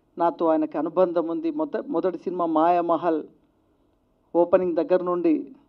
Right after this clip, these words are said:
ఆడియో ఫంక్షన్ దగ్గర నుండి ఆయన సినిమా అంటే ఇష్టంతో ఆయనకు కసి ఉంది. సినిమా తీయాలి, మంచి సినిమా తీయాలి, ఎలా తీయాలి అని ఒక రీసెర్చ్తో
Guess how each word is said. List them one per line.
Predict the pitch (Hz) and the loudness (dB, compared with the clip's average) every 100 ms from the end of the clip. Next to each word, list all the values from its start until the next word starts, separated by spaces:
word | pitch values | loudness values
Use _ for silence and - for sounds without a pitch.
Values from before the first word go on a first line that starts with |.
| _ 147 | _ -2
ఆడియో | 165 180 | 2 2
ఫంక్షన్ | 170 170 170 160 | 0 -4 0 0
దగ్గర | 156 170 165 | 2 0 0
నుండి | 175 165 147 - _ _ _ _ _ _ _ _ - | 0 0 -4 -8 _ _ _ _ _ _ _ _ -6
ఆయన | 151 156 151 131 - _ _ _ _ _ _ _ _ _ - | -2 0 0 -2 -8 _ _ _ _ _ _ _ _ _ -6
సినిమా | 196 220 214 | -4 0 0
అంటే | 196 208 | -2 -4
ఇష్టంతో | 175 - 202 185 143 185 160 - _ _ _ _ _ _ _ _ _ _ - | -6 -4 -4 -4 -2 0 0 -4 _ _ _ _ _ _ _ _ _ _ -8
ఆయనకు | 175 196 202 202 | -4 -2 -4 -2
కసి | 202 202 262 | -2 0 0
ఉంది. | 240 214 175 | 0 0 -2
సినిమా | 202 202 208 202 | -2 -6 -4 -6
తీయాలి, | 196 180 185 175 175 165 - | -6 -2 0 0 0 -4 -6
మంచి | - 175 202 208 | -10 -10 -10 -10
సినిమా | 202 190 185 | -10 -8 -10
తీయాలి, | 175 180 170 165 160 147 _ _ _ - | -6 -4 -2 -2 -4 -6 _ _ _ -6
ఎలా | 180 202 | -2 -2
తీయాలి | 196 190 190 185 180 | -2 -4 0 0 0
అని | 175 190 | -4 -4
ఒక | 170 170 147 143 - 151 | -8 -4 -6 -6 -10 -8
రీసెర్చ్తో | 170 226 214 214 202 180 | -4 -2 -2 -6 -6 -6